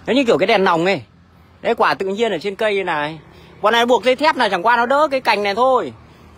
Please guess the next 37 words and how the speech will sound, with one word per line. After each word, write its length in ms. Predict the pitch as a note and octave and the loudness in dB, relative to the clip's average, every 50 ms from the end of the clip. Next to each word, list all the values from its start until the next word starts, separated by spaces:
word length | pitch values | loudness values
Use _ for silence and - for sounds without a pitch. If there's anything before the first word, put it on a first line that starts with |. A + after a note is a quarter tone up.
| - - | -12 -4
Chứ 60 | G#3 | 0
còn 100 | B3+ B3+ | 0 0
nếu 120 | A#3 A#3 B3+ | 2 0 0
mà 120 | C#4+ C4+ | 0 0
bỏ 260 | A3 G#3+ F3+ A#2+ D#3+ | 2 2 2 2 2
ra 180 | F#3+ A#3+ A#3+ A#3 | 2 2 2 2
là 100 | A3 G3+ | 2 0
nó 100 | G3+ A3+ | 0 -2
thong 240 | - C4 C4+ C#4 C#4 | -2 -2 -4 -2 -4
xuống 100 | C#4 B3+ | -4 -2
đây 140 | B3+ B3 A#3 | -2 -2 0
này, 320 | G#3+ G3 F3 D#3 C3+ A#2+ | 0 0 0 0 -2 -4
càng, 320 | - D3+ D3+ D#3+ D#3+ D3+ | -6 -6 -6 -6 -6 -8
có 160 | - D#3+ E3 F3 | -4 -2 -2 -2
lẽ 180 | A3 A3+ B3 | -2 -2 -4
càng 220 | - G3 E3 D#3 C#3+ | -4 -4 -6 -6 -6
đẹp. 200 | C#3+ C3+ B2 A#2 - - - - - - - - - - - - - - - - - - - - - - - - - - - - | -6 -6 -6 -8 -8 -14 -20 -20 -20 -20 -20 -20 -20 -20 -20 -20 -20 -20 -20 -20 -20 -20 -20 -20 -20 -20 -20 -20 -20 -20 -14 -8
Nhưng 100 | - G3+ | -6 -2
mà 120 | A3+ A3 G3 | 0 0 0
thực 120 | F#3+ F3+ | 0 0
ra 160 | F3+ G#3 G#3 | 0 0 2
là 120 | G3+ F#3 E3+ | 2 0 0
bỏ, 300 | E3+ D#3 C3+ C3+ C#3 C3+ - - - - D3+ | 0 0 -2 0 -2 -2 -6 -12 -20 -12 -4
buộc 200 | F3 E3+ D#3+ - | -2 -2 -2 0
dây 120 | - G3+ G3+ | -2 -4 -4
thép 200 | G#3 B3 A#3+ A#3 | -2 -4 -4 -2
này 160 | G#3+ F#3 D#3+ | -2 -2 -2
để 140 | C#3+ B2+ A2 | -2 -4 -4
nó, 240 | A2 B2+ D3 F#3 G3 | -4 -4 -4 -4 -4
nó 180 | F#3 F#3 F#3+ | -2 -4 -4
đỡ 280 | G3 G3+ A3+ A3 A#3 B3 | -2 -2 -2 -2 -2 -2
như 120 | A#3 A3 G3+ | -4 -4 -4
này 160 | G3 D#3 C#3+ | -4 -6 -6
thì 100 | C#3+ C#3 | -6 -8
nó 120 | C3+ D3+ | -10 -8
đỡ 160 | F3 G3+ A3+ | -6 -6 -6
gãy. 340 | A#3 A#3+ A#3+ B3 C4+ A3+ - | -4 -4 -4 -6 -6 -10 -14